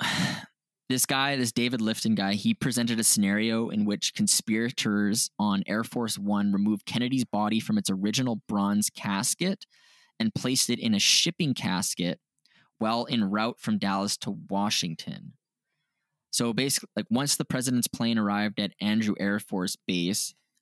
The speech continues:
the shipping casket with the president's body in it was, this is what he says, allegedly,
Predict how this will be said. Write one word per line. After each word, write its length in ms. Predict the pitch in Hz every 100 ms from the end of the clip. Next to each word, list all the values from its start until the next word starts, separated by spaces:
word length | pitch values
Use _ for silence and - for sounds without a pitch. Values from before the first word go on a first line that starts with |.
| _
the 60 | 107
shipping 460 | - 143 139 135
casket 680 | 117 110 110 - - 107 101 _ _ _
with 200 | 110 107
the 80 | -
president's 420 | - 120 117 107
body 440 | - 95 107 131 139
in 80 | 156
it 180 | 175 - _ _ _ _ _ _
was, 280 | 104 98 - - _ _ -
this 120 | 127
is 80 | 139
what 140 | 123
he 120 | 110 113
says, 380 | - 85 85 -
allegedly, 560 | - 101 92 92 82 92